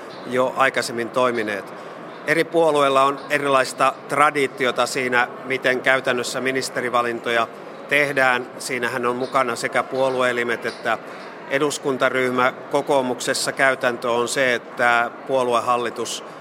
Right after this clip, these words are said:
tulee kuulluksi. Heillä on oma kokous, taitaa olla juuri näillä minuuteilla,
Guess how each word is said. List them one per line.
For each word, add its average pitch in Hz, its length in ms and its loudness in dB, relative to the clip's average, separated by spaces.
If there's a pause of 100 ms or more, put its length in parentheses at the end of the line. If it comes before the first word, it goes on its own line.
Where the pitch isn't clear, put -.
(220)
tulee 135 320 4
kuulluksi. 135 680 0
Heillä 127 220 2
on 117 100 -2
oma 135 260 0
kokous, 123 440 -2
taitaa 117 360 0
olla 117 120 0
juuri 117 260 -4
näillä 123 300 2
minuuteilla, 127 680 2